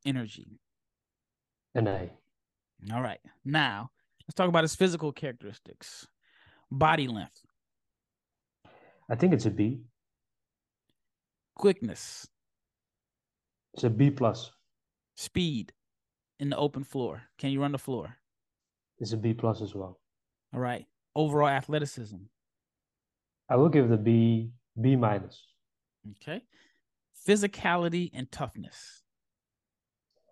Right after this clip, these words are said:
Speaker 2: That's a B as well.
Speaker 1: And then his positional size.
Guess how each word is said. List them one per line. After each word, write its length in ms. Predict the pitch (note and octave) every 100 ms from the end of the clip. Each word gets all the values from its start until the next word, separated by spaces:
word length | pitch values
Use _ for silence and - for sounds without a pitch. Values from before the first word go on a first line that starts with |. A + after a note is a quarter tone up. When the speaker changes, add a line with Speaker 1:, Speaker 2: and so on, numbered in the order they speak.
| _ _ _ A2
Speaker 2:
That's 200 | G2+ G#2+
a 40 |
B 180 | G2+ G2+
as 160 | F#2+
well. 240 | G2+ F2+ - _ _ _ _ _ _ _ _ _ _ _ _ -
Speaker 1:
And 160 | C#3 C#3
then 220 | E3 E3+
his 200 | E3+ D#3
positional 580 | D3+ C3+ D#3 - C3+ A#2+
size. 640 | - F2 E2+ - - -